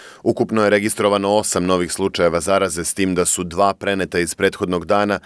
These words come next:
pošto su registrovani kada je izveštaj već bio zaključen.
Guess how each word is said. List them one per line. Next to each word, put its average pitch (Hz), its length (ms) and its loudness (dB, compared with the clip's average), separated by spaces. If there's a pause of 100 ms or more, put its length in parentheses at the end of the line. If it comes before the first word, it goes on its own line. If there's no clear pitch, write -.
(280)
pošto 117 260 0
su 107 120 0
registrovani 92 680 0
kada 90 260 2
je 90 160 2
izveštaj 90 460 -2
već 87 200 -2
bio 92 180 0
zaključen. 92 680 -2